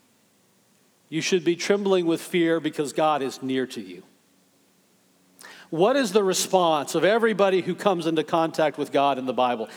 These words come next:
It is, it is this immense fear that God is there. This trembling that God, this awe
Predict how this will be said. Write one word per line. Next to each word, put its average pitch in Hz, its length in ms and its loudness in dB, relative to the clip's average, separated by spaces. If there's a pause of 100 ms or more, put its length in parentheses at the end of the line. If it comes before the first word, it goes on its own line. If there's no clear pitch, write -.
(160)
It 147 140 -2
is, 147 180 -2 (240)
it 156 80 -6
is 151 120 -2
this 165 160 -2
immense 160 260 -2
fear 135 440 -6 (1120)
that 117 120 -8
God 117 220 -2
is - 140 -14
there. 90 220 -18 (1120)
This 139 180 -4
trembling 175 540 0
that 139 100 2
God, 139 200 -2
this 156 200 -2
awe 175 640 2